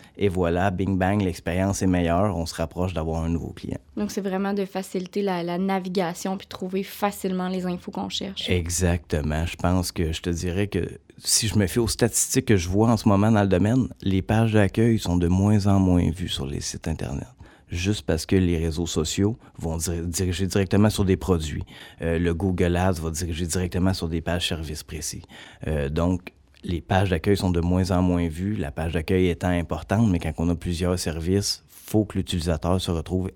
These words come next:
Speaker 1: extrêmement facilement dans tout ça.
Speaker 2: Mhm. Tu parles de Google Ads. J'imagine que, euh, pour que, euh, que, que sa publicité Google Ads soit efficace aussi, le site doit être bien construit pour justement éviter le genre de frustration,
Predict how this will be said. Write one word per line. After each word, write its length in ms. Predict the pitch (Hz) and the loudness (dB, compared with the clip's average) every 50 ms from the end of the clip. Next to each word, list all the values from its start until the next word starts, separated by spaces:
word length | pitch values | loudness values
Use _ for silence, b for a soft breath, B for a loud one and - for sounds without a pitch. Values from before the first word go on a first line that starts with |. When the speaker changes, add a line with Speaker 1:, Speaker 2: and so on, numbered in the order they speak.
| _ - | _ -6
Speaker 1:
extrêmement 600 | 110 - - - - - 92 85 85 82 80 82 | -6 -6 -6 -8 -8 -6 -4 -4 -2 -2 -4 -4
facilement 480 | - 76 76 - - 73 76 73 71 | -6 -6 -8 -8 -8 -6 -6 -6 -6
dans 180 | 73 90 - - - | -8 -10 -12 -12 -10
tout 100 | - - | -10 -10
ça. 100 | - - - _ - | -10 -10 -14 _ -8
Speaker 2:
Mhm. 300 | - 220 202 226 220 226 | -6 -2 -2 -2 -2 -2
Tu 340 | - - - 220 - - - - | -4 -10 -16 -18 -18 -20 -8 -4
parles 200 | 226 220 233 214 | -2 -2 0 0
de 80 | 214 | 0
Google 340 | 190 202 202 185 202 190 190 | 0 0 -2 0 0 0 2
Ads. 280 | 196 214 233 226 233 - - | 2 0 0 -2 -4 -8 -8
J'imagine 800 | 208 196 202 208 208 202 196 202 190 214 240 254 262 269 262 254 - | -6 -4 -2 0 0 0 0 0 0 0 2 4 4 4 2 0 -2
que, 320 | - - 220 220 226 247 233 B B B B B - | 0 0 2 2 2 0 -2 B B B B B -6
euh, 160 | 185 185 185 185 - | -4 -4 -4 -4 -4
pour 380 | - 226 226 233 240 233 233 233 | -2 0 2 2 2 0 -2 -4
que, 360 | - 220 214 208 214 220 214 - - | -2 0 0 2 0 0 -2 -4 -6
euh, 560 | - 190 185 180 180 180 180 190 202 - - - - - - - - - - - - _ _ | -6 -4 -4 -4 -4 -4 -6 -6 -6 -8 -8 -10 -10 -12 -12 -12 -12 -12 -12 -14 -14 _ _
que, 140 | - - | -10 -10
que 160 | 185 - - 190 | -8 -8 -8 -8
sa 180 | - - 190 | -6 -8 -10
publicité 640 | - _ - - 226 202 214 214 214 - - - 247 | -10 _ -2 -2 0 0 0 0 -2 -2 -2 -2 0
Google 300 | 220 226 196 202 190 190 | 0 0 2 2 2 2
Ads 180 | 196 208 214 214 | 2 0 0 -2
soit 400 | - - - - 208 202 202 - - | -6 -8 -4 -2 -2 -2 -2 -2 -2
efficace 640 | 202 202 202 196 - - - 220 214 226 233 - - - | -2 -2 -2 -2 -6 -4 -2 0 0 0 -2 -6 -4 0
aussi, 400 | 214 214 202 - - - 233 254 247 B B B B - 202 | 0 0 0 0 0 0 0 0 0 B B B B -2 0
le 100 | 208 202 | 0 2
site 280 | 196 - 226 220 202 | 2 2 0 0 2
doit 200 | 202 196 190 185 | 2 2 4 2
être 140 | 185 180 185 | 2 0 0
bien 240 | 190 202 208 208 202 | 0 0 2 2 2
construit 800 | - 208 190 196 190 - - - - - 226 220 226 240 254 B B B B B - | 0 -2 -2 -2 -4 -8 -12 -12 -4 -2 0 2 2 2 0 B B B B B -6
pour 140 | - 208 | -4 -4
justement 300 | 208 - - 196 190 196 | -4 -4 -2 -2 0 2
éviter 260 | 202 220 214 - 220 226 | 0 0 0 2 0 2
le 60 | 214 | 2
genre 180 | 208 196 196 | 2 0 0
de 80 | 196 196 | -2 -4
frustration, 800 | - - - - - - 185 185 180 - 208 214 220 220 220 | -6 -8 -12 -14 -8 -6 -6 -6 -4 -4 -4 -4 -2 -4 -6